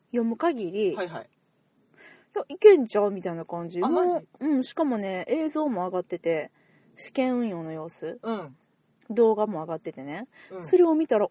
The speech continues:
Speaker 1: おー、すごいすごいみたいな。
Speaker 2: 快適そう？
Speaker 1: いや、これ、いけたらすごいんじゃないっていう、
Speaker 2: うん。
Speaker 1: そういうね、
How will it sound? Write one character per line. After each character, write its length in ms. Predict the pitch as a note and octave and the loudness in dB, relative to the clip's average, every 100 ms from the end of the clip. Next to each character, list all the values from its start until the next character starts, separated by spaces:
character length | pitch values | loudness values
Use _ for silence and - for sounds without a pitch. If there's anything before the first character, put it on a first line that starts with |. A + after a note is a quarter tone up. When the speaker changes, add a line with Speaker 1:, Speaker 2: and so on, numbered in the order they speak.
| - | 10
Speaker 1:
お 340 | F4+ F#4 F4+ | 12 12 12
ー、 60 | E4+ | 12
す 160 | - | 4
ご 160 | C4+ C#4+ | 0 0
い 40 | |
す 140 | B3+ A3+ | 0 0
ご 160 | A3+ | 0
い 20 | F#3 | 0
み 120 | D#3+ | -6
た 120 | D3+ | -8
い 40 | |
な。 80 | D3 | -8
Speaker 2:
快 120 | C4+ | -10
適 180 | A#3 - | -10 -8
そ 300 | - D3+ F3+ _ _ _ _ - | -6 -6 -8 _ _ _ _ -4
う？ 40 | |
Speaker 1:
い 20 | C#4 | -4
や、 60 | |
こ 160 | - G4 | 4 8
れ、 240 | G#4 G#4 _ _ _ _ F4 | 8 6 _ _ _ _ -6
い 60 | |
け 120 | F#4+ F4 | 0 0
た 100 | G3+ | 0
ら 120 | F3+ | -4
す 400 | - - - A#3 | -6 -8 -6 -2
ご 200 | B3+ C#4+ | -2 -2
い 60 | |
ん 40 | G#3 | -4
じ 80 | D#3+ | -8
ゃ 40 | |
な 120 | D#3+ | -10
い 40 | F3 | -10
っ 20 | |
て 180 | - D#4 | -8 -4
い 80 | |
う、 200 | D#4+ F4 | 0 2
Speaker 2:
う 0 | |
ん。 380 | - - F#4+ A3 - | 0 -4 -14 -12 -6
Speaker 1:
そ 300 | - F#4 F#4+ | 4 8 10
う 40 | |
い 80 | F4 | 8
う 160 | D#4+ C#4+ | 4 2
ね、 360 | B3+ B3+ C#4+ | 2 0 -2